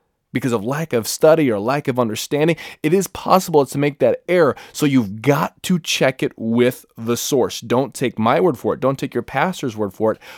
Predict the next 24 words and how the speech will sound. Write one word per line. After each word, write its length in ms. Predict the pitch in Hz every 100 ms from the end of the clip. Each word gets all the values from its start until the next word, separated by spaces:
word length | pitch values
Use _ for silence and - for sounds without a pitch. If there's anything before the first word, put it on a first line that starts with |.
| -
Hold 320 | - 165 190
them 160 | 170 117
accountable 560 | 104 - 135 139 131
to 140 | - 90
God's 680 | 82 123 123 107 101 113 - _ _
word, 380 | 117 131 160 101
not 160 | 104 123
just 160 | -
because 220 | 113 113
it 100 | 101
sounds 480 | - 117 127 147 110
right 200 | 95 101
or 60 | 107
because 200 | 107 98
it 80 | -
sounds 420 | - 110 139 120
good. 240 | 104 92
Make 300 | 95 120 139
sure 180 | - 151
it's 140 | 123 -
actually 580 | 127 131 - 127 127 123 -
in 380 | 139 131 135 -
the 520 | 107 101 110 113 117 107 _ -
Bible. 640 | 110 113 139 135 110